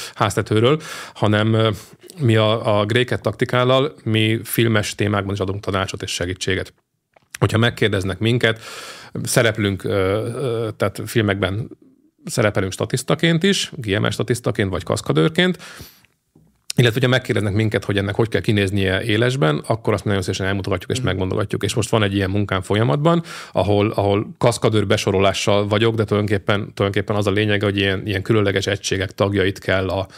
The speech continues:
Speaker 1: filmvásznon megjeleníteni,
Speaker 2: Mhm.
Speaker 1: és azért, ö, kerestek meg engem és még, ö, pár, ö, hozzám hasonló ilyen, ilyen régebbi veteránt, ö, ezzel, mert nekünk nem kell mondani, hogy mit kell csinálni.
Speaker 2: Mhm.
Speaker 1: Mi tudjuk, hogyan kell mozogni, mi el tudjuk mondani, hogy,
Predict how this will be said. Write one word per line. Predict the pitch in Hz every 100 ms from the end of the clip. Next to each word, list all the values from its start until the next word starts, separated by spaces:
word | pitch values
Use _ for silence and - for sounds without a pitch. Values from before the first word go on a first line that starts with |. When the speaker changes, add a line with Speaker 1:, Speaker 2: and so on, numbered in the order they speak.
| -
Speaker 1:
filmvásznon | - 98 101 98 - 90
megjeleníteni, | 95 101 110 131 156 196
Speaker 2:
Mhm. | 233 - 131 156 -
Speaker 1:
és | 101 107
azért, | 104 98 95 -
ö, | 95 95 92 92 -
kerestek | - 95 - 90 98
meg | 90 92 -
engem | 113 95 95
és | 92
még, | - 92 87
ö, | 101 98 95
pár, | - 95 95
ö, | 113 123 113
hozzám | 107 104 92
hasonló | 85 - 107 95
ilyen, | 95 98 -
ilyen | - 104 98
régebbi | 104 101 95 98
veteránt, | 98 107 98 98 -
ö, | 104 98
ezzel, | 95 107 110 147 165 - - -
mert | 98 98 98 -
nekünk | 110 104 117
nem | 98 98
kell | 92
mondani, | 95 92
hogy | 87
mit | 95
kell | 80
csinálni. | - 87 90 - -
Speaker 2:
Mhm. | 131 123
Speaker 1:
Mi | 127
tudjuk, | 110 127 110
hogyan | 117 98 95
kell | 95
mozogni, | 95 110 135 180 185 - -
mi | 110 107
el | 117
tudjuk | 113 95
mondani, | 95 107 101 98
hogy, | 95 98